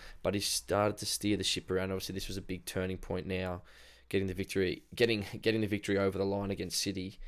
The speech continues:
Uh, that three points puts them into clear third now, and they're just a spot off Melbourne City now. So things are starting to turn around, and if they pip them, you know, third, third place is not a bad effort at all.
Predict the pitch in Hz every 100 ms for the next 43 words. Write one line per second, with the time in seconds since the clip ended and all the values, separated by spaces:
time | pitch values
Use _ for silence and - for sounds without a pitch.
0 | - - - 92 95 95 - 117 101 107
1 | 95 - 98 - 92 92 - - 101 92
2 | - 90 92 - 87 90 92 95 - -
3 | - - - 87 92 - 92 - - 92
4 | 92 90 - 98 98 95 90 92 95 98
5 | 104 101 104 - 87 92 - 98 95 98
6 | 98 98 - - - 117 - 101 95 -
7 | - - - - 95 92 - 107 98 -
8 | - - 107 - 101 95 95 95 92 92
9 | 90 87 92 - 90 90 95 95 95